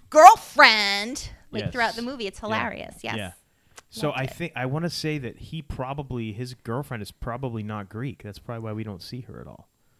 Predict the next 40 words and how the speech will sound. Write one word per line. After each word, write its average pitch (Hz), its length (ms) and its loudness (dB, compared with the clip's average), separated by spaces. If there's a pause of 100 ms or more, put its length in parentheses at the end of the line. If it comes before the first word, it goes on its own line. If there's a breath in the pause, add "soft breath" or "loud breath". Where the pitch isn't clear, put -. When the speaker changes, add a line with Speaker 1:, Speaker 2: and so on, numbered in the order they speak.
(1120)
Speaker 2:
I'm, 110 180 -14
I'm 131 120 -10
just - 200 -8
guessing. 113 400 -10 (320)
Speaker 1:
I 220 60 -18
don't 240 160 -12
know. 320 180 -14 (480)
Speaker 2:
Yeah, 104 180 -14
I 104 40 -10
don't 104 180 -10
know 95 80 -10
either. 92 240 -12 (640)
But - 180 -12 (600)
anyhow. 104 300 -12 (960)
Yeah. 151 260 -4 (580 soft breath)
So, 113 380 -6
yeah. 117 160 -10 (280)
Speaker 1:
Maybe 226 200 -2
they 220 120 0
Speaker 2:
Big 226 80 -6
Speaker 1:
couldn't 233 180 -2
Speaker 2:
ass - 60 -12
Speaker 1:
find 208 140 -8
a 220 40 -8
Speaker 2:
girlfriend. 214 100 -10
Speaker 1:
character, 190 640 -12
an, 180 340 -10
an 175 400 -14
actor 185 320 -12
with 185 120 -8
a - 40 -12
big 185 160 -8
enough 185 220 -10
ass 180 520 -14
to - 100 -20
portray - 360 -12
somebody. 92 460 -6
I 92 80 -8
don't 92 140 -12
know. 113 200 -10